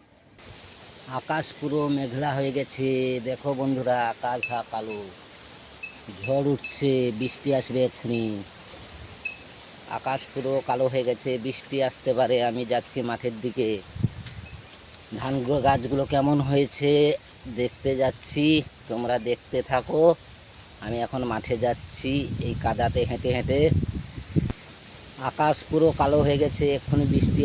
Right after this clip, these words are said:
আসতে পারে, পারে। ঝোড়ো হাওয়া বইতেছে। হ্যাঁ, দেখো বন্ধুরা, আকাশ পুরো কালো, দেখো। বৃষ্টি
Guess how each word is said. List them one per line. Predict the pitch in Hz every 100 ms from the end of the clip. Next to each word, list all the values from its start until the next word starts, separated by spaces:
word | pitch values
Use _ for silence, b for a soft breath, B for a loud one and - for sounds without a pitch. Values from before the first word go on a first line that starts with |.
| 135
আসতে | - - 131
পারে, | 127 - - 131
পারে। | 127 120 120 117 - - 113 - - -
ঝোড়ো | 131 147 143
হাওয়া | 135 147 139
বইতেছে। | 143 127 143 - 135 131
হ্যাঁ, | 131 127
দেখো | 131 135 131
বন্ধুরা, | 131 127 123 123 120
আকাশ | 113 131 123 -
পুরো | 131 123
কালো, | 117 117 110
দেখো। | 110 104 - - - - - - - - - - - - - - - - -
বৃষ্টি | - - -